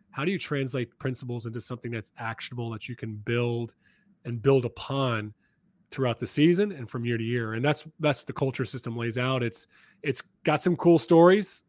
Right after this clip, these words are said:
you know, within it for sure to help i-, illustrate some of these key strategies and principles that are so core and foundational. Uh, but there's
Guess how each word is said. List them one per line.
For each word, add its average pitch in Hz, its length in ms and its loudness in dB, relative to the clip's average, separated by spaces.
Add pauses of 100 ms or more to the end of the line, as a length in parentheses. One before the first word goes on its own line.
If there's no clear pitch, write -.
you 170 100 -4
know, 151 140 2
within 147 260 0
it 180 180 -6
for 131 140 -8
sure 143 300 -2
to 135 100 -4
help 127 240 -6 (540)
i-, 143 120 -10
illustrate 143 440 0
some 143 160 -8
of - 20 -6
these 127 220 -6
key - 240 -8
strategies 123 640 -4
and 117 100 -8
principles 143 520 -8
that 123 100 -8
are 117 80 -6
so - 180 -6
core 127 460 -6
and 113 100 -10
foundational. 123 680 -4 (480)
Uh, 123 380 -2 (320)
but 135 420 4
there's 127 360 -4